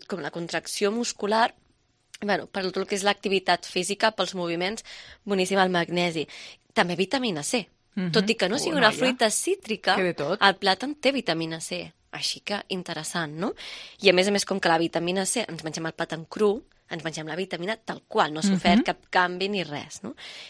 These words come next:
Speaker 1: I també té un altre mineral que no se'n parla perquè és un micro, micronutrient, que és el manganès, que és interessant perquè també hi ha força quantitat en el plàtan.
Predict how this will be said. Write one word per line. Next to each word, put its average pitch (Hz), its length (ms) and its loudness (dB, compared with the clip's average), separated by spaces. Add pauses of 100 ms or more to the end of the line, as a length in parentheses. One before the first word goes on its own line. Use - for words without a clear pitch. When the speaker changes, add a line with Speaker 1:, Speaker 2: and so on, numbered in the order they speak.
(120)
Speaker 1:
I 233 80 2
també 208 300 2
té 254 120 -2
un 214 80 -2
altre 175 240 -4
mineral 233 520 2
que 180 120 -4
no 165 100 -6
se'n 220 200 -6
parla 214 240 2
perquè - 200 -6
és 180 80 -2
un 202 140 -2
micro, 330 340 -8
micronutrient, 247 840 -4 (320)
que 196 100 2
és 202 60 4
el 214 160 2
manganès, 190 800 -2 (380)
que 220 100 2
és 214 100 2
interessant 247 520 0
perquè 202 200 -6
també 196 260 -2
hi 220 60 2
ha 196 100 2
força 254 380 0
quantitat 202 400 -2
en 214 80 -8
el 160 120 -8
plàtan. - 460 -8